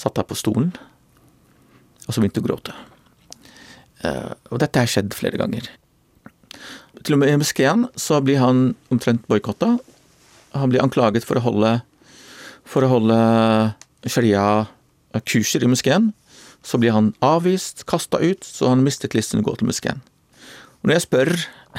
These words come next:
<laughs> kompisen hans, "Hva tror du om Mustafas fremtid?" Han sa,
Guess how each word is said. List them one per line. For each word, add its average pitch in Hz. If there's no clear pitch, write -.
<laughs> -
kompisen 117
hans, 131
"Hva 104
tror -
du -
om 120
Mustafas -
fremtid?" -
Han 123
sa, -